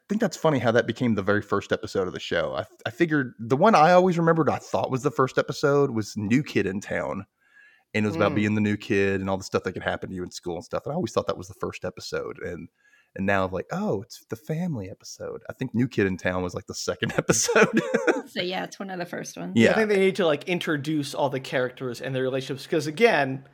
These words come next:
Speaker 2: without them telling you explicitly, it may not be clear how everyone was related to each other.
Speaker 1: Right, 'cause they move. Well, they, the only ones who stay the same are always the mom and the dad, and everybody
Speaker 2: Right.
Speaker 1: else, like, either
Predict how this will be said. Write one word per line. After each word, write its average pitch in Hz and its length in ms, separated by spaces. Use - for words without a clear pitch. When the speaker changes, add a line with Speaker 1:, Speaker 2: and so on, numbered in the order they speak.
Speaker 2:
without 185 220
them 185 140
telling 180 280
you 160 100
explicitly, 135 840
it 143 140
may 156 160
not 151 220
be 139 120
clear 127 540
how 156 260
everyone 135 560
was 127 380
related 135 420
to 123 140
each 113 160
other. 82 320
Speaker 1:
Right, 123 400
'cause 165 140
they 175 80
move. 165 300
Well, 170 120
they, 151 140
the - 200
only 247 180
ones 160 380
who 131 80
stay 131 280
the 113 120
same 113 440
are 110 120
always 113 200
the 113 80
mom 98 300
and 95 80
the 95 60
dad, 78 380
and 113 100
everybody 143 260
Speaker 2:
Right. 117 60
Speaker 1:
else, 117 180
like, 104 180
either 104 340